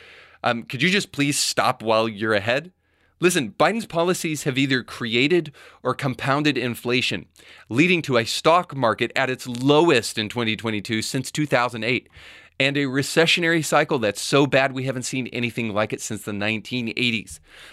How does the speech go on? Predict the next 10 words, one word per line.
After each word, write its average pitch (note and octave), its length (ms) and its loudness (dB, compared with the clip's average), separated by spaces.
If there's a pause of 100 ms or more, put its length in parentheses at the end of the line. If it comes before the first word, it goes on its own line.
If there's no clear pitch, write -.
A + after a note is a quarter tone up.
The B2+ 100 2
NASDAQ D3 460 0
is C3+ 100 -4
down B2 300 -2
nearly A2+ 300 -2
thirty-four B2+ 580 0
percent A#2 640 -4 (100)
since A#2+ 340 -4
the A#2 120 -6
year's G#2+ 500 -4